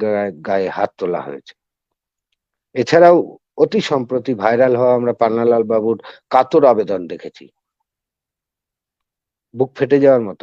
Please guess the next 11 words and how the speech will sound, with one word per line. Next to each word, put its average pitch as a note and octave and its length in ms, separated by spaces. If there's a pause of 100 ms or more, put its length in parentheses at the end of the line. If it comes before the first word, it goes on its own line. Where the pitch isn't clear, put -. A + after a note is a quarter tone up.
আবেদন। D2+ 280 (800)
বাস্তবে D#3 360
হয়তো F#3 240
পান্নালাল D#3 480
বাবু E3 200 (1500)
তার C#3+ 160 (200)
যে D3 140
অভিব্যক্তি D3+ 580
তিনি C#3+ 140 (100)
প্রকাশ C#3+ 280 (160)
করেছেন, A#2 360